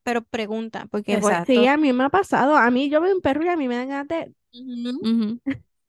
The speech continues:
Speaker 3: a mí me dan ganas de cogerlo y apretarlo, aunque yo no conozca a la persona. Pero yo pregunto, "Mira, s-, o sea, si el perro se me acerca", tampoco es que yo voy hasta allá. Si el perro se me acerca yo, y me está oliendo y todo eso,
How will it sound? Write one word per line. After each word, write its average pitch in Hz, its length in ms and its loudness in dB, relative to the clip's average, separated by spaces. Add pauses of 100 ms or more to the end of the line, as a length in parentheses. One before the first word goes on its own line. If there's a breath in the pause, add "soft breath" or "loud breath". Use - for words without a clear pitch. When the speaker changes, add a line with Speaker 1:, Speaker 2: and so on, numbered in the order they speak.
(120)
Speaker 3:
a 240 100 -2
mí 240 140 2
me 240 80 0
dan 269 140 -2
ganas 294 180 -4
de 339 100 -4
cogerlo 254 500 0
y 320 100 -2
apretarlo, 240 400 -6
aunque 269 280 -8
yo 214 120 -4
no 214 120 -6
conozca 240 280 -6
a 247 40 -2
la 233 60 -2
persona. 208 380 -4 (240 soft breath)
Pero 240 180 2
yo 220 140 4
pregunto, 254 340 -2
"Mira, 226 220 2
s-, - 180 -6
o - 60 -20
sea, - 200 -6
si 269 120 2
el 240 100 6
perro 240 320 -2
se 320 160 -4
me 277 120 -4
acerca", 214 800 -4 (100)
tampoco 226 320 -2
es - 40 -20
que 277 160 -6
yo 269 80 2
voy 262 140 2
hasta 254 180 -4
allá. 208 220 0 (220 soft breath)
Si - 120 -2
el 247 60 0
perro 233 200 -2
se 285 120 -2
me 294 80 -4
acerca 311 260 -2
yo, 254 280 -2
y 240 120 -4
me 226 120 -2
está 220 160 -10
oliendo 240 380 -6
y 277 40 -12
todo 262 280 -6
eso, 262 500 2